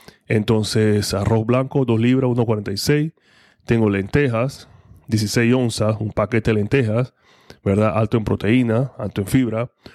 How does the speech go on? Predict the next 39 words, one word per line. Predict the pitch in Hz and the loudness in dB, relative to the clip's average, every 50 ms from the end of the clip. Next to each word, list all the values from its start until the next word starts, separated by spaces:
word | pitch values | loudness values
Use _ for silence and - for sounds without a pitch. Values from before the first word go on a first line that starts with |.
| - - - - _ | -20 -20 -20 -10 _
un | - 110 110 | -2 0 2
dólar | 110 113 117 117 - | 2 2 2 0 0
treinta | - 107 104 98 - 98 | -2 -4 -4 -4 -4 -4
y | 92 | -2
cuatro. | - - 127 120 110 104 - 113 110 131 - _ _ _ _ _ _ - - _ _ _ _ _ | 0 0 0 0 -2 -4 -6 -6 -6 -6 -8 _ _ _ _ _ _ -20 -20 _ _ _ _ _
Y | - 117 117 117 117 113 113 117 - - - | 2 2 4 4 4 2 2 0 -4 -4 -2
puse | - 156 156 - 165 156 156 147 - - _ - - | 0 0 2 2 2 0 0 -2 -4 -10 _ -8 -4
unas | 147 147 139 131 | 0 0 2 2
bananas, | 123 120 117 117 120 117 117 117 117 117 - - - | 2 0 0 0 0 0 0 0 0 -2 -4 -6 -4
eh, | 110 104 101 104 101 101 101 104 101 101 98 - - _ _ | 0 2 2 2 4 2 2 0 0 -2 -6 -8 -14 _ _
o | - - - 110 110 | -8 -4 -4 -2 -2
plátano | - - 107 104 113 107 110 | -2 -2 0 0 0 0 0
maduro, | 104 101 107 117 127 127 117 117 120 123 - - - - _ _ - - _ | 2 2 2 4 4 2 2 0 0 -2 -6 -14 -20 -20 _ _ -20 -12 _
o | - 107 | -2 0
bananas, | 101 104 101 107 110 113 113 110 110 107 - - | 0 2 2 0 0 2 2 2 0 -2 -4 -6
eh, | 101 107 104 98 98 | -4 -2 -2 -2 -2
simplemente | - - 110 104 110 107 104 113 | -4 -4 -2 0 0 0 2 0
como | 107 107 104 104 | 0 0 0 2
guineos, | 113 123 120 113 110 113 107 | 2 2 2 2 2 0 0
como | - 113 104 101 | 0 0 2 2
le | 101 | 2
decimos | 101 - - 107 104 | 2 0 0 -2 0
también, | - 113 107 107 107 107 107 107 107 - - - - - - - - - | 0 0 0 2 2 2 2 2 0 -2 -6 -16 -20 -20 -20 -20 -6 -2
puse | - 113 110 | 0 0 2
una | 113 110 113 110 | 2 2 2 2
libra | 110 110 110 107 107 101 | 2 2 2 2 2 2
a | 98 | 0
uno | 101 104 107 | 0 0 0
treinta | 98 101 95 92 85 92 92 | 0 -2 -2 -2 -4 -6 -8
y | 92 | -6
nueve. | 95 95 92 90 87 95 95 - - - - _ _ _ | -6 -6 -6 -6 -6 -8 -12 -14 -18 -20 -20 _ _ _
Ok. | - - - - 73 - 98 _ _ _ _ _ _ - - - _ _ _ _ _ _ _ _ _ _ | -14 -12 -10 -8 -10 -10 -12 _ _ _ _ _ _ -20 -20 -20 _ _ _ _ _ _ _ _ _ _
Sumas | - - - - 151 156 151 135 - - | -10 -4 0 0 2 2 0 -2 -2 0
todo | 175 180 185 180 175 170 | 0 2 2 2 0 0
esto | 165 135 - - 139 123 | -2 -4 -2 -2 -2 -2
y | 117 | 0
me | 113 107 | 0 -2
sale | - 127 127 127 123 | 0 0 2 2 2
a | 107 | 0